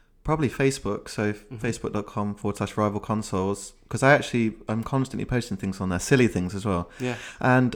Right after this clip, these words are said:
Speaker 1: um, SoundCloud is probably the best place to listen to new things that are coming out.
Speaker 2: Okay.
Speaker 1: So if, you know, simply searching Rival Consoles on SoundCloud is a really good way to keep up to date with my latest work. But in terms of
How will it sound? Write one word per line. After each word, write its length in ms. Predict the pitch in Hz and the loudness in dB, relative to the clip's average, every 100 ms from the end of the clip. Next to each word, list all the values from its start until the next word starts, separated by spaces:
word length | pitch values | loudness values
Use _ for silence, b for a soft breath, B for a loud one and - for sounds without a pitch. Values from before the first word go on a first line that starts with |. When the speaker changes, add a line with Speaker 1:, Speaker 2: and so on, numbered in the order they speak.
| - | 2
Speaker 1:
um, 460 | 120 113 110 113 - _ _ _ _ _ _ - | 4 4 2 -2 -6 _ _ _ _ _ _ -12
SoundCloud 720 | - - 170 160 139 120 110 110 | -2 4 6 4 6 6 6 2
is 80 | |
probably 200 | - 117 | 0 0
the 100 | 113 | 2
best 220 | 120 113 - | 0 -2 -2
place 260 | 120 113 | -4 -4
to 100 | - | -2
listen 280 | 117 - 117 | -2 -2 -4
to 540 | - - 110 107 104 - | -4 -2 0 2 0 -4
new 240 | 117 123 | 2 4
things 240 | 120 117 110 | 4 2 2
that 100 | 110 | -2
are 40 | |
coming 260 | - 110 107 | 0 0 2
out. 240 | 117 135 - | 0 -2 -8
Speaker 2:
Okay. 260 | 113 107 123 - | -8 -8 -10 -4
Speaker 1:
So 140 | - | 2
if, 200 | 107 - | 2 2
you 80 | 120 | -4
know, 80 | 92 | -4
simply 300 | - 104 107 | -2 -4 -4
searching 320 | 110 101 107 | -2 -2 -2
Rival 200 | 104 101 | -2 -4
Consoles 460 | - 98 98 95 95 | -4 -6 -4 -4 -4
on 80 | 95 | -6
SoundCloud 640 | - 101 98 101 92 95 | -2 -4 -4 -4 -2 -2
is 140 | 95 | -4
a 20 | 104 | -4
really 220 | 104 101 | -2 -2
good 200 | 104 - | -4 -4
way 140 | 101 | -6
to 140 | 95 - | -6 -10
keep 380 | - 101 - 98 | -4 -4 -4 -8
up 120 | - | -6
to 80 | 101 | -4
date 260 | 101 95 | -2 0
with 360 | 95 98 92 - b b b b b _ _ _ _ _ - | -2 -2 -4 -8 b b b b b _ _ _ _ _ -6
my 160 | 110 101 | -2 2
latest 460 | 107 107 92 - | 4 2 0 -2
work. 600 | 101 101 87 87 - - - _ | 0 2 2 -2 -6 -18 -20 _
But 100 | 117 | 0
in 100 | 123 | 0
terms 300 | - 147 123 | 2 2 4
of 220 | 120 110 | 0 -2